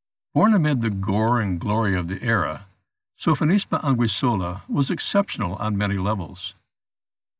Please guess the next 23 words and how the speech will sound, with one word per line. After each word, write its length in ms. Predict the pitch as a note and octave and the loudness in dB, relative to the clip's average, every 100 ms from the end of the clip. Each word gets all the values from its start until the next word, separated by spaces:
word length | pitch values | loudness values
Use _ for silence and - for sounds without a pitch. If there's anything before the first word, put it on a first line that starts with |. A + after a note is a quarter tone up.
| _ | _
She 160 | - E3 | -4 0
won 240 | F3+ F#3+ | 2 2
fame 300 | B2 D#3 D3+ | 2 2 2
in 80 | A#2 | 2
her 120 | A#2 | 0
own 220 | B2+ C3+ | 2 2
lifetime 560 | G#2+ A2+ C3+ - F2+ F2 | 2 2 0 -2 -4 -2
as 180 | G#2 G2 | -4 -4
one 200 | C3+ D3+ | 0 0
of 80 | C#3+ | 0
a 60 | |
tiny 440 | A#2 - D#3+ F3 F3+ | -4 -4 -2 0 2
number 380 | D3 D3 A2 | 0 0 0
of 160 | F2+ F2+ | -2 -2
Renaissance 540 | G2 A#2 - A2 G2 | -2 -2 0 -2 -2
women 420 | G2+ A2 F#2+ E2+ F#2 - _ _ _ | -2 -2 -2 -4 -10 -14 _ _ _
who 80 | C3 | 0
painted 340 | - E3 E3+ | 2 2 2
their 120 | D3+ | 2
way 200 | C3+ G2 | 4 4
out 120 | F#2+ | 2
of 100 | G2 | -2
domesticity 920 | F#2+ G2+ F#2+ - D3+ - F#2+ F2 F#2+ | -2 -2 0 0 0 0 -2 -4 -6